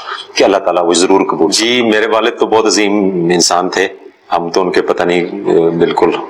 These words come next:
اے، خاک کے برابر نہیں ہیں۔ اے، جو ظاہر ہے انہوں نے کوشش کی ہے ہمیں کچھ اچھی چیزیں بتانے کی، تو میری بھی یہی خواہش ہے اپنے بچوں کو میں کنورٹ کر سکوں،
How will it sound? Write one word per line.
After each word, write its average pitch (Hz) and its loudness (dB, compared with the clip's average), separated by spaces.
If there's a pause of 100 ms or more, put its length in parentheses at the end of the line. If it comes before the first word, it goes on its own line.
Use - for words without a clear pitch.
(840)
اے، 82 2
خاک - 0
کے 104 -2
برابر 90 0
نہیں 95 0
ہیں۔ 101 -4 (440)
اے، 98 0
جو 101 4
ظاہر 107 2
ہے 110 -2
انہوں 104 -2
نے 101 -2
کوشش 95 -2
کی 101 2
ہے 92 -2 (180)
ہمیں 90 0
کچھ 92 -2
اچھی - 0
چیزیں 92 2
بتانے 87 -2
کی، 87 0 (520)
تو - 2
میری 95 2
بھی 113 0
یہی 113 0
خواہش 87 -4
ہے 85 -4 (320)
اپنے - -2
بچوں 85 -2
کو 85 0
میں 87 0
کنورٹ 87 -2
کر 90 -2
سکوں، 85 -2